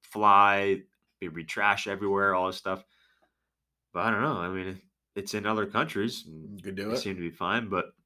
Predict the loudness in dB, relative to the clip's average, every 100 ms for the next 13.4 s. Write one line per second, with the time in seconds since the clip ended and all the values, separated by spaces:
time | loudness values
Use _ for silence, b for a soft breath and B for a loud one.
0 | _ _ _ _ _ _ _ -12 -2 2
1 | 4 4 2 0 0 -2 B B B 8
2 | 10 10 8 2 4 4 4 2 4 2
3 | 2 2 4 2 -2 -6 0 2 4 2
4 | 2 0 -2 -4 -6 -6 -4 -4 -6 -10
5 | _ _ _ _ _ _ _ _ _ _
6 | _ _ _ _ _ _ -10 -8 -4 2
7 | 2 2 0 -6 -12 _ -2 0 0 -2
8 | -6 -6 -6 -6 -4 -2 0 0 0 -2
9 | -4 -2 2 2 2 2 4 2 0 -2
10 | -2 -2 -2 -2 -4 -6 -8 -8 -8 -8
11 | -10 -8 -4 -2 -4 -6 -6 -6 -4 -2
12 | 0 2 0 -2 -8 -8 -6 -4 -2 -2
13 | -2 -6 -10